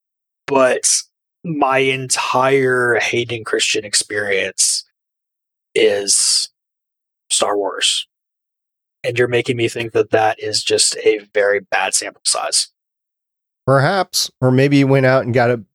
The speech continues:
Speaker 2: to be a better actor afterwards because of his performances. 'Cause, yeah, he had money to do it. Maybe.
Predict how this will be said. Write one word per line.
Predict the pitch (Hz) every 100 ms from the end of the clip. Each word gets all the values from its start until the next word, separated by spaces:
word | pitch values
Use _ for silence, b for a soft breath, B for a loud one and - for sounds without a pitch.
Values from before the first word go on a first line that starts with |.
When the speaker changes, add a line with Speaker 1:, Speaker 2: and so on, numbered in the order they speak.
| -
Speaker 2:
to | 127
be | 123
a | 120
better | 113 107
actor | 104 107 - 101
afterwards | 101 123 - 92 90 90 -
because | - 98 104 90 - - -
of | 101
his | 95
performances. | - - 117 113 101 113 -
'Cause, | 135 117 _ -
yeah, | 143 165
he | 120 147
had | 135
money | 113 123 123
to | 98
do | 92 131 104
it. | 110 _ _ _
Maybe. | 123 151 120 117